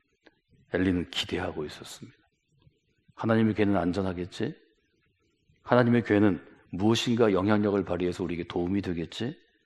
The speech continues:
엘리가 크게 상심해서 뒤로 넘어져 죽은 것은 전쟁의 패배나 아들의 죽음이 아닙니다.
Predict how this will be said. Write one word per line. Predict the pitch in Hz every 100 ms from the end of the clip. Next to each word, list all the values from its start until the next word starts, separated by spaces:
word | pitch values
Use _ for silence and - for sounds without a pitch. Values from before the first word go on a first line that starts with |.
| _ _ _ _ _ _ _
엘리가 | 101 123 143 156
크게 | - 180
상심해서 | 175 170 165 151 143
뒤로 | 139 120 110
넘어져 | 101 104
죽은 | 95 - 92
것은 | 90 87 95 80 71 - _ -
전쟁의 | 101 95 104 101
패배나 | - 131 127 117 135 - - _ _
아들의 | - 87 90 85
죽음이 | - 90 87 78
아닙니다. | 76 76 82 -